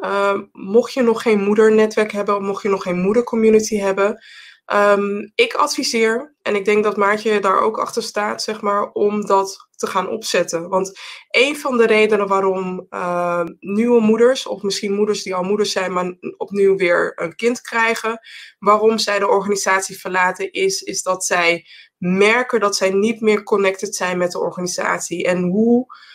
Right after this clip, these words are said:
mooi zou het kunnen zijn waar, eh, dat je dit aan kan bieden, dat je een community aanbiedt, maar ook een,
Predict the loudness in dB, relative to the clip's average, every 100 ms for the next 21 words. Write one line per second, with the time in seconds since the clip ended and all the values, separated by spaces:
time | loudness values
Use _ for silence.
0 | -20 -2 4 6 6 4 2 2 2 2
1 | 2 2 2 0 0 0 -2 -6 -10 -6
2 | -4 -4 -4 -2 -4 -2 0 0 -2 -4
3 | -4 -4 -4 -4 -4 -4 -6 -2 -2 -2
4 | -6 -4 -2 -2 0 0 2 2 0 -2
5 | 0 0 -2 -6